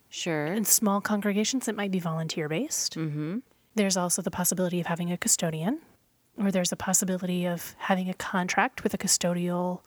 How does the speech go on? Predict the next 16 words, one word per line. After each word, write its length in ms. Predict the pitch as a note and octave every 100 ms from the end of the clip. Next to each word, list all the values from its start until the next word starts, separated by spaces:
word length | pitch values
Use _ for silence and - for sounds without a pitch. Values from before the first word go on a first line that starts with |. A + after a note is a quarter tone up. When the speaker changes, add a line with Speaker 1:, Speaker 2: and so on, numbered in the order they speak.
| -
Speaker 1:
Service 580 | - - F3 D#3 D#3+ -
of 80 | F#3+
some 200 | E3+ B3
Speaker 2:
service. 320 | D4 E3 F#3
Speaker 1:
sort. 120 | G3 E3+
Mm-hmm. 760 | F3 G3 B3+ _ _ - C#4
Speaker 2:
So 180 | - G3
that's 240 | F#3 -
another 640 | G3 F#3+ G3 G3+ G3+ G3 G3
position. 640 | - F#3+ F3 - G3+ B3+
Sometimes 440 | C4 A3 G#3 A3 G#3+
you 40 |
have 100 | G#3+
a 40 | A3
youth 280 | G3 B3 -
director, 560 | F#3+ - - - -